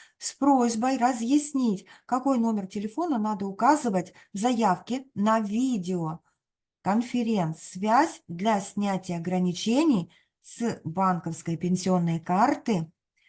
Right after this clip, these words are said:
Ощадбанка. Ну и не только пенсионной, если ограничения стоят на банковской вашей карте Ощадбанка.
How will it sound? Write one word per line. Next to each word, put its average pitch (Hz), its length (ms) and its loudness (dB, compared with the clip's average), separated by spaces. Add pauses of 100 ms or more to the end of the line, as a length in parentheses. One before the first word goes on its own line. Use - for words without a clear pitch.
(220)
Ощадбанка. 175 880 -2
Ну 285 100 2
и 285 60 6
не 196 100 4
только 208 260 -2
пенсионной, 165 540 -2
если 170 180 -4
ограничения 190 640 0
стоят 190 400 -2
на 180 100 -2
банковской 190 580 -2
вашей 190 540 -2 (240)
карте 196 400 0
Ощадбанка. 202 840 0